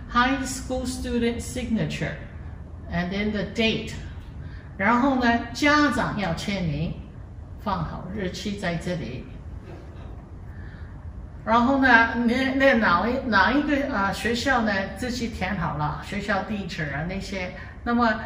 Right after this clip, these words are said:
你可以 counselor 签名，签，counselor 叫什么名字，然后下，下一行呢，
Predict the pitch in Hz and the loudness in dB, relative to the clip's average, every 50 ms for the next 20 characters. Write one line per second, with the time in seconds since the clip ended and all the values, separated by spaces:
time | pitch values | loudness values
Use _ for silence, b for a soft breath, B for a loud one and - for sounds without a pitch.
0 | - - - - 220 208 214 208 - - 254 269 269 - - - - - 285 302 | -10 -10 -6 -2 -2 0 0 -2 0 0 0 0 0 -2 -2 -4 2 4 6 6
1 | 311 302 - - - 233 196 165 139 - - - - 247 240 240 240 214 170 160 | 6 4 2 2 0 0 0 0 0 -2 -4 -6 -2 0 2 2 2 2 2 0
2 | 160 - - - - - 254 277 262 262 262 294 311 294 - - 226 190 170 - | -2 -4 -6 -8 -6 -4 -2 -2 -2 4 6 6 6 6 4 0 -2 -2 0 2
3 | 247 247 226 - 220 208 208 214 208 185 165 170 190 202 202 - 233 214 214 - | 2 2 2 2 0 0 0 0 0 0 0 0 2 0 0 0 0 0 0 0
4 | - B B B B B B - 208 202 208 202 - - - - - 262 247 247 | -2 B B B B B B 0 2 2 2 0 -2 -4 -4 4 8 8 8 8
5 | 240 247 226 226 - - 247 233 226 220 220 214 175 175 175 180 208 220 233 | 6 2 -2 -2 -2 2 2 4 4 4 0 -2 2 2 2 2 2 2 0